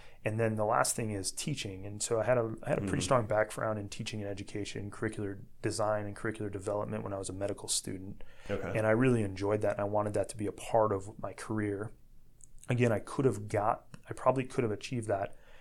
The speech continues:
Speaker 1: in a private practice setting, but I would have had to work a lot harder to develop it.
Speaker 2: Yeah. Yeah.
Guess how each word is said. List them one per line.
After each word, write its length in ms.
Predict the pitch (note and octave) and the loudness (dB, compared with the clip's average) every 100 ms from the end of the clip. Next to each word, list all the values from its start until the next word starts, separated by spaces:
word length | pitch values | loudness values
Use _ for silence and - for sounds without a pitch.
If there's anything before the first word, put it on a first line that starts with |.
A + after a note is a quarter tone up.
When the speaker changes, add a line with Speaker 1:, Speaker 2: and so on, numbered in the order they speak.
| - | -8
Speaker 1:
in 140 | - C3 | 2 4
a 60 | |
private 340 | C3+ A2 G2+ G2+ | 6 6 6 4
practice 340 | G#2+ G2+ - | 0 0 0
setting, 300 | - G#2+ G2+ | 0 0 0
but 80 | G#2 | 2
I 20 | |
would 120 | G#2+ | 4
have 40 | A2 | 6
had 60 | |
to 60 | A#2 | 6
work 260 | G2+ G#2 - | 6 2 0
a 40 | |
lot 160 | F#2+ G#2 | -2 0
harder 420 | - G2+ G2+ F#2+ - | 0 0 0 -4 -8
to 100 | - | -8
develop 460 | G2+ G2 F#2 - - | -6 -6 -8 -8 -12
it. 100 | - - - | -14 -12 -4
Speaker 2:
Yeah. 200 | D#2+ - - - | -4 -4 -10 -20
Yeah. 60 | - | -18